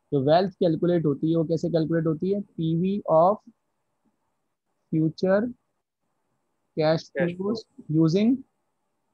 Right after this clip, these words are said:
Speaker 1: डब्ल्यूएसीसी, सही है?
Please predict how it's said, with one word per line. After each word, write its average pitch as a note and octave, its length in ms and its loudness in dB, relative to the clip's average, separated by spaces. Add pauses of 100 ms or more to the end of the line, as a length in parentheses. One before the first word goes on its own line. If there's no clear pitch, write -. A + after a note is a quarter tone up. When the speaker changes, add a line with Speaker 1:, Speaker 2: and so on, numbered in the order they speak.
(200)
Speaker 1:
डब्ल्यूएसीसी, D#3+ 720 2 (3000)
सही - 300 -6
है? A3+ 140 -6